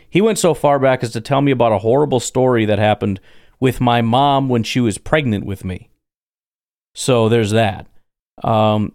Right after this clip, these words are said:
we went canoeing on the Wisconsin River, and, uh, the tents, like, went flying into the river. The wind was ripping things out. It was, it was a freaking disaster. The last time my dad and I went camping, we went up to Devil's Lake. <clears throat>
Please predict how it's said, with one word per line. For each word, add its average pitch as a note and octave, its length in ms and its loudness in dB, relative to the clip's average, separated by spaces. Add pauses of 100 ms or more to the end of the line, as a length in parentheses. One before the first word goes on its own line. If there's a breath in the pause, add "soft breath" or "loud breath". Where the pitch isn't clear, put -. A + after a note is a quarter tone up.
(100)
we C#3 180 0
went C#3 340 -2
canoeing C#3+ 500 0
on G#2+ 80 0
the A2 80 0
Wisconsin A2+ 580 -2
River, G#2+ 360 -2 (600)
and, A2+ 520 0
uh, A#2 200 -6
the A#2+ 160 -2
tents, - 480 -4
like, G#2+ 160 -2
went A2 160 -2
flying A#2+ 440 0
into A2+ 140 -2
the A2 120 0
river. G#2+ 320 0
The G#2 80 -4
wind A2+ 400 0
was G2+ 160 -2
ripping A#2 360 0
things A2+ 280 -2
out. A2+ 260 2
It G#2 40 -2
was, G#2 260 -6
it - 80 -8
was G#2+ 320 -8
a - 100 -6
freaking A#2+ 440 -4
disaster. G#2 680 -4 (640 soft breath)
The B2+ 80 2
last C#3+ 360 0
time C#3+ 220 2
my A#2+ 80 2
dad B2 240 2
and A#2 80 0
I A#2 80 4
went A2+ 180 0
camping, A2+ 360 -2
we A2 120 0
went A2+ 140 0
up G#2+ 80 -4
to - 80 -10
Devil's G#2+ 400 0
Lake. G#2 340 -2 (540 loud breath)
<clears throat> - 0 -